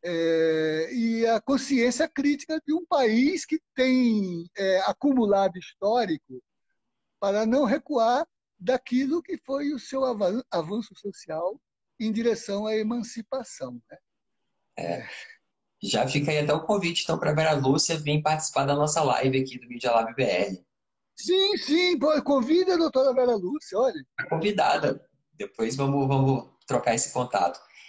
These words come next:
Speaker 2: E, professor, eu acho que a gente só tem mais uns três minutos. Eu só queria tirar uma dúvida. O sus, ele tem uma relação di-, direta com a O N B?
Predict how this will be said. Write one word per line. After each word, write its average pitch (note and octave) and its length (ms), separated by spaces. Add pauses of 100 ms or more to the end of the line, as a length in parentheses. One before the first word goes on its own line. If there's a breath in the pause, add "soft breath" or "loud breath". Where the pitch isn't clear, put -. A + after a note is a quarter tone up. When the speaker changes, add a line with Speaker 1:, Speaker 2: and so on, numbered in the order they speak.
(220 loud breath)
Speaker 2:
E, C#3+ 180
professor, F3+ 680
eu B2 100
acho C3 220
que D3+ 60
a D3+ 40
gente D3+ 220
só D3 140
tem D3 140
mais D#3 160
uns D3+ 120
três E3 280
minutos. C#3 540 (340)
Eu D3 160
só F3+ 160
queria G3 180
tirar G3+ 220
uma F#3+ 160
dúvida. D3 600
O G3+ 100
sus, - 680 (100)
ele F#3 200
tem F#3 180
uma F#3+ 160
relação C3 760
di-, - 260
direta A#2+ 480
com A2 120
a G#2 60
O G2+ 60
N F#2 180
B? E3+ 280